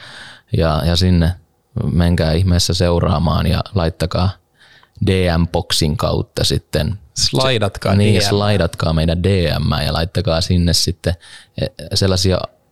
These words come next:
Speaker 1: asia-, ai-, aihealueita, joista ehkä haluaisitte, että me sitten tulevissa jaksoissa puhuttaisiin. Ra-,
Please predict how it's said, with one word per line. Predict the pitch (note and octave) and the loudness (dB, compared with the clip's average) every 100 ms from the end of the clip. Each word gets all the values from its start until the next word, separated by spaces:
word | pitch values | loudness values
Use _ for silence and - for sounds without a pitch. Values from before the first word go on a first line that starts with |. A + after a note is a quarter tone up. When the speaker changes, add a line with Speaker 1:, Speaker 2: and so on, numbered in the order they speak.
| _ _ | _ _
Speaker 1:
asia-, | G#2 F#2+ - F2+ G2+ | -2 0 2 0 0
ai-, | G#2+ F#2+ - | 0 0 -2
aihealueita, | B2 B2 G2+ F2+ - - F#2 G2+ F2 - B1 - - - _ - | 0 2 4 2 0 -2 0 2 2 0 -2 -4 -6 -8 _ -2
joista | E2 - - - - - - - | 0 0 -2 -6 -8 -20 -12 -2
ehkä | F2+ - F#2 | -2 0 0
haluaisitte, | F2+ F2+ D#2+ C#2+ D#2 D#2 - C#2+ | 0 0 0 0 -2 -4 -4 -2
että | D#2 - | -2 -2
me | E2+ E2+ | 0 0
sitten | E2+ E2 | -2 -2
tulevissa | E2+ E2 D#2 D#2 - | 0 0 0 0 0
jaksoissa | D2+ - - - - G2+ - - - _ | 0 -2 -2 0 0 -2 -6 -20 -20 _
puhuttaisiin. | G#2+ G2+ E2 - F#2+ - - - _ - E2 | 0 0 -2 -6 -6 -4 -4 -6 _ -6 -4
Ra-, | - - | -4 -8